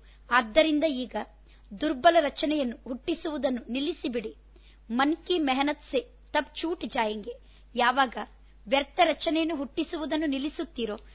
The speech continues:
ಆಗ ಮನಸ್ಸಿನ ಪರಿಶ್ರಮದಿಂದ ಮುಕ್ತ ಆಗಿ ಬಿಡುತ್ತೀರಾ. ಫಿರ್ ಹಸಿ ಕಿ ಬಾತ್ ಕ್ಯಾ ಕಹತೆ ಹೈ? ಪುನಃ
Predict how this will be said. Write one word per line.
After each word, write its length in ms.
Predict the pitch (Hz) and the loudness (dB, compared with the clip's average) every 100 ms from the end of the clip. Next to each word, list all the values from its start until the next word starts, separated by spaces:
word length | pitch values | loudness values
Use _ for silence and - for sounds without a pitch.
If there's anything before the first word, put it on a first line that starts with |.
| - - | -10 2
ಆಗ 200 | 254 302 | 2 4
ಮನಸ್ಸಿನ 460 | 277 254 285 - 320 330 | 2 2 -2 -2 0 0
ಪರಿಶ್ರಮದಿಂದ 760 | 269 277 - 285 277 262 233 - - - - 247 | 0 -2 -2 -2 -2 -4 -6 -10 -18 -20 -10 -6
ಮುಕ್ತ 300 | 285 - 311 | -6 4 6
ಆಗಿ 200 | 277 277 | 6 4
ಬಿಡುತ್ತೀರಾ. 520 | 269 254 - 226 202 - - - - - | -4 -6 -6 -6 -6 -8 -18 -20 -20 -12
ಫಿರ್ 220 | - 311 | -4 0
ಹಸಿ 320 | 277 277 - 339 | 0 0 0 -4
ಕಿ 200 | - 359 | 0 -2
ಬಾತ್ 300 | 254 262 269 - | 4 4 4 0
ಕ್ಯಾ 180 | 269 294 | 2 4
ಕಹತೆ 440 | - 220 180 220 | 2 -4 -4 -6
ಹೈ? 120 | 208 202 - - - - | -8 -10 -20 -20 -18 -6
ಪುನಃ 320 | 262 302 | 0 0